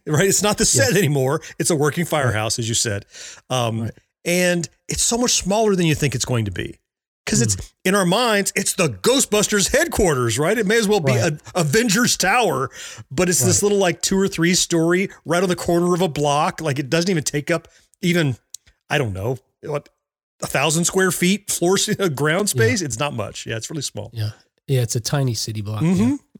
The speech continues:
Speaker 2: Yeah.
Speaker 1: Yeah.
Speaker 2: Yeah, where
Speaker 1: Yeah.
Speaker 2: I, where I used to live in, in, in New Jersey, in Jersey City, is right outside the Holland Tunnel.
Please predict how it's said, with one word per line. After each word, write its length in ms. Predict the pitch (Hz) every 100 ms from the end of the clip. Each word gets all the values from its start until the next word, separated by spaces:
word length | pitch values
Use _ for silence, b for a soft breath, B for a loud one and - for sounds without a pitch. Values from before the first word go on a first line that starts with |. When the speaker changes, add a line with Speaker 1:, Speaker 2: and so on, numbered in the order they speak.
| -
Speaker 2:
Yeah. 160 | 135 170
Speaker 1:
Yeah. 60 | 170 -
Speaker 2:
Yeah, 60 | 160
where 160 | 190
Speaker 1:
Yeah. 80 | 139
Speaker 2:
I, 180 | 226 254 - _ -
where 160 | 175
I 160 | 175 208
used 380 | 190 180 185 -
to 100 | 160
live 360 | 147 160 147 123
in, 280 | 135 127 127
in, 280 | 139 117 -
in 140 | 135
New 120 | 120
Jersey, 280 | 117 214 165
in 80 | 123
Jersey 240 | 120 127
City, 380 | 117 196 147 - b b b b _ -
is 120 | 139
right 200 | 156 196
outside 340 | 190 170 170 139
the 60 |
Holland 400 | 123 - 143 123
Tunnel. 380 | - 147 101 -